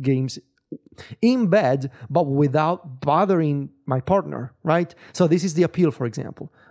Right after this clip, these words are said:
Uh, you can play on a tiny screen, but it's still a P S five game. And you don't have the technical limitations of, say, a Steam Deck running Chiaki,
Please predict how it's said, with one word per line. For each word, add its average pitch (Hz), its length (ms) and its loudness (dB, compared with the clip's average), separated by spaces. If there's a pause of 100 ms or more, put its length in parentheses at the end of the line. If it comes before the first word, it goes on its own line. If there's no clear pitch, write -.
Uh, 131 220 -2
you 135 120 -2
can 139 200 -2
play 180 300 0
on 151 120 0
a 139 80 -4 (180)
tiny 240 380 -2
screen, 196 520 -2 (240)
but 170 180 2
it's - 140 -6
still 180 280 2
a 151 40 0
P 156 220 -2
S 135 120 -6
five 127 300 -6
game. - 340 -10 (260)
And 165 160 2
you 170 60 2
don't 220 280 0
have 190 280 -2
the 165 80 -4
technical 151 400 -2
limitations 190 720 -2
of, 143 380 2 (200)
say, 156 420 0
a 147 60 -2
Steam 202 380 0
Deck 156 300 -2
running 143 340 0
Chiaki, 131 640 -4